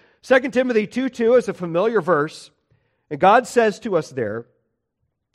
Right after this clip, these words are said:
well, Paul says to Timothy specifically, "The things which you have heard from me in the presence of many witnesses,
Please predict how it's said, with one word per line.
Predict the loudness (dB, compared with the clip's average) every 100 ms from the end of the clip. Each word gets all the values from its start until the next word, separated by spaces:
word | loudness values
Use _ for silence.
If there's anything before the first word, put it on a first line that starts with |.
| _
well, | -4
Paul | 0 2 4
says | 2 0 -2 -4
to | -12
Timothy | -4 -4 -2 -6
specifically, | -12 -14 -12 -12 -12 -14 -16 -16 _ _ _ _ _ -18
"The |
things | -6 -2 -2 -4
which | -8 -4
you |
have | -4 -4
heard | -2 -2 -2
from | -6 -4
me | -2 -4
in | -6 -8
the | -8
presence | -4 -4 -4 -12
of | -12 -14
many | -4 -2 -2 -4
witnesses, | -6 -8 -14 -12 -10 -10